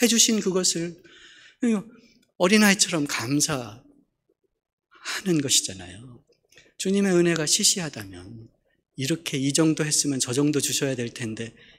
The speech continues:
이렇게 따져서 주님이 주신 은혜가 저 사람 주신 것보다 시시하다면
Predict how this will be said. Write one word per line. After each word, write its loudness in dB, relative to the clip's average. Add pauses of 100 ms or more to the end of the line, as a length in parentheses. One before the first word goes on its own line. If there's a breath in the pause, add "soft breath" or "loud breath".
(100)
이렇게 0
따져서 -6
주님이 -2
주신 -2
은혜가 -2
저 -4
사람 0
주신 0
것보다 -8 (320 soft breath)
시시하다면 0